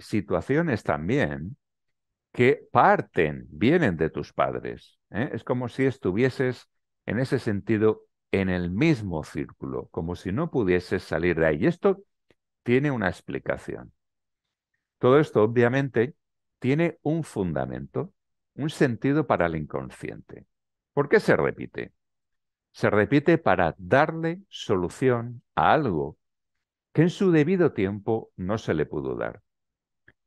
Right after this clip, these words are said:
Quizás en ese momento no supimos gestionarlo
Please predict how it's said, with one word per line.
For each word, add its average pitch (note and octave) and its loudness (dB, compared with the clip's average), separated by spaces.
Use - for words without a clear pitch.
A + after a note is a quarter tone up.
Quizás A#2+ 2
en F2+ -2
ese F#2+ -2
momento C3 0
no E2+ -6
supimos E2+ -4
gestionarlo F2+ -4